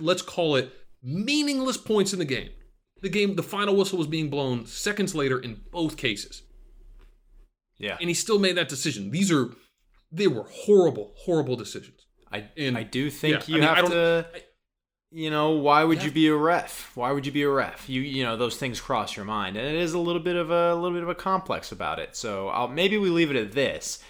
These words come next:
Speaker 2: and maybe this is insensitive to say, um, but obviously not refereeing this weekend, and,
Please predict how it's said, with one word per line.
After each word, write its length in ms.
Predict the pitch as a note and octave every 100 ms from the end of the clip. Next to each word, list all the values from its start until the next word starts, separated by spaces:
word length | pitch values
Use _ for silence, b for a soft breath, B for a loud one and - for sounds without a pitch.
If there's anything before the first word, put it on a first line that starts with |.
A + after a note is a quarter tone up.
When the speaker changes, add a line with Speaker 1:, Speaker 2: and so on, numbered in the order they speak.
| B B B
Speaker 2:
and 140 | - C3
maybe 200 | D3+ C#3+
this 200 | B2+ B2+
is 140 | G#2+
insensitive 500 | G2+ A2+ G2 G#2+ F#2+
to 100 | F2+
say, 440 | - E2+ D#2 G#2 - - -
um, 720 | G#2 G2 F#2 F#2 F#2 F2+ - -
but 440 | G#2 F#2 F#2 - - b b _ _ -
obviously 420 | A2+ G2+ - A2
not 200 | G2+ F#2
refereeing 520 | G#2+ A2+ A2 G#2 G2+
this 180 | G2+ G2+
weekend, 500 | G#2+ G#2 A#2 C3 D#3+
and, 320 | G#2+ F2+ F#2+